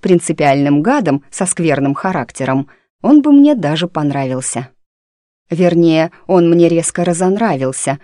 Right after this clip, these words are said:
несмотря на характер и прочие недостатки. Или из-за них? Ладно,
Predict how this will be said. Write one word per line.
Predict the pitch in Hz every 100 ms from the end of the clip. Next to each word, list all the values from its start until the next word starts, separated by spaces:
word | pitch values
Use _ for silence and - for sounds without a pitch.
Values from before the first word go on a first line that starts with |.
| _
несмотря | 185 175 - 151 160 147
на | 135
характер | - 131 202 - 277 294 _
и | 277
прочие | - 151 160 - 202
недостатки. | 165 143 135 - 127 - 139 143 _ _ -
Или | 180 156 - - _ -
из-за | 165 147 143 139
них? | 147 226 - - _ _ _ -
Ладно, | 196 202 185 170 202 220